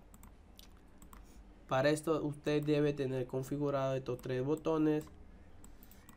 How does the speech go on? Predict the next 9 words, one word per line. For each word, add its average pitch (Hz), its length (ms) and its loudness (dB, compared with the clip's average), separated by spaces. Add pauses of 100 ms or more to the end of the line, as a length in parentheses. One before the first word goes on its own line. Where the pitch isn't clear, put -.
Y 160 200 4
si 156 280 -2
el 143 120 -4
del 143 240 4
score 156 500 2
no 156 160 0
le 151 140 2
parece 143 400 0
marcado, 156 680 2